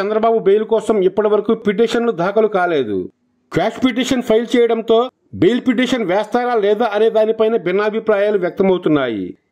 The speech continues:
ఈ నెల పంతొమ్మిదవ తేదీన సీఐడీ కౌంటర్,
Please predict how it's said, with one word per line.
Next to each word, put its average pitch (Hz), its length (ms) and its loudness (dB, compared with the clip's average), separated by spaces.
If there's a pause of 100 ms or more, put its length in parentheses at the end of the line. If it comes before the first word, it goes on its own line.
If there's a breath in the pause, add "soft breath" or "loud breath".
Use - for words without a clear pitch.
(120)
ఈ 151 100 4
నెల 214 160 2
పంతొమ్మిదవ 240 480 0
తేదీన 240 420 0
సీఐడీ 226 480 0
కౌంటర్, 226 460 0